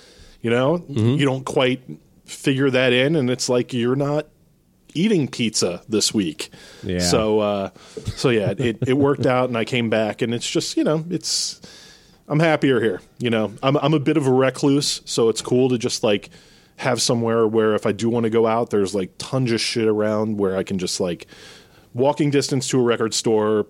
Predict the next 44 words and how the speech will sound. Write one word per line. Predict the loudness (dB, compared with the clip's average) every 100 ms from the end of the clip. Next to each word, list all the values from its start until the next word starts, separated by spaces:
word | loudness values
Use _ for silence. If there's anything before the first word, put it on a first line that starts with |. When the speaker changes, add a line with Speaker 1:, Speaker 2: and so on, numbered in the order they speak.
| -6
Speaker 1:
like, | -2 -2 -4 _ _ -20
thirty | -8 -2 0 2
restaurants. | 0 -2 0 0 2 -2 -4 -4
It's | -4 -2 -2
a, | -2 -4 -12 -12 -6
it's | -2
a |
nice | 2 2 2
little | 0 0
downtown | -2 -2 -2 -2 -4 -2 -2 -4 -6
kind | -4 -4 -4
of | -6 -8 -12 _
town. | -8 -8 -10 -18 _ -4
Speaker 2:
Right | 0 2
on. | 2 0
Speaker 1:
Uh, | -2 -4 -4
so, | -2 -2 -2 -4
having | -4 -2
a | -2
good | -2
time. | -4 -8 -12 -10
Speaker 2:
And | -4 0
you | 0
look | 0 -2
great, | 0 0 0
by | 0
the | 0
way. | 2
Your | 2 2
hair, | 2 0 0 0
it's, | -2 -2 -2
uh, | -2 -2 -4 -8 -10
freshly | -4 -2 0 -2
trimmed, | 0 0 2
it | 0
looks | -2 -4 -4
like. | -4 -2 -4
Uh, | -6 -8 -10 0
Speaker 1:
It's, | 2 2
Speaker 2:
you | -2 -2
Speaker 1:
it's | -2
growing | -2 -2 0 0 0
back, | 0 0 -2 -2
yeah. | -2 0 -2